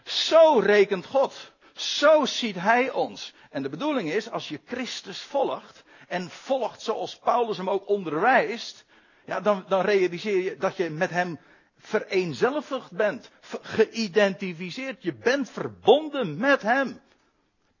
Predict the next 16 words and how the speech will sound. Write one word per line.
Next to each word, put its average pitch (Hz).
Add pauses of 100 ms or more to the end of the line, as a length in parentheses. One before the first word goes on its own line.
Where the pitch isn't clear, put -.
Dood 285
voor 269
de 240
zonde, 233
je 208
leeft 247
voor 233
God. 247 (580)
En 202
de 185
hoogste 240
heerlijkheid 202
is -
voor 233
ons 196
weggelegd. 226